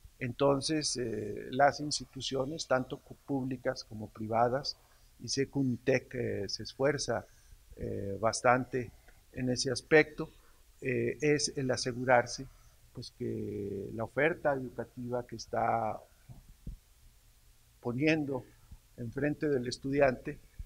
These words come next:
es una oferta educativa que le da al estudiante, si se esfuerza, si saca adelante el programa correspondiente,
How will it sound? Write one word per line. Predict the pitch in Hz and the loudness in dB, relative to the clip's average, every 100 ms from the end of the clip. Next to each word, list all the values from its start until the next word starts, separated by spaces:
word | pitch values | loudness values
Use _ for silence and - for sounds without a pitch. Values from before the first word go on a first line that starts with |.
| - | -10
es | 131 127 120 131 | -4 -4 -4 -4
una | 131 120 120 113 110 107 - | 0 2 2 2 0 -2 -4
oferta | 117 131 120 - | -4 -4 -4 -6
educativa | 139 127 131 - 139 127 147 - - - - _ | -8 -8 -10 -8 -6 -6 -8 -12 -20 -20 -20 _
que | 131 117 | -4 -2
le | 117 | 4
da | 110 131 131 123 - | 10 10 10 6 -2
al | 120 143 | -2 -2
estudiante, | - 135 131 120 107 - 160 | -2 -4 2 2 2 -4 -8
si | 120 | -6
se | - | -8
esfuerza, | - - 120 113 139 139 | -8 2 2 2 -2 -6
si | 120 | -6
saca | 107 - - | -2 0 0
adelante | 123 107 110 113 - 117 | -2 0 -2 -2 -6 -6
el | 110 | -6
programa | - 107 110 117 120 | -6 -2 0 0 0
correspondiente, | - 117 120 - 127 131 143 147 - 165 | -6 -10 -12 -8 -6 -2 0 -2 -4 -12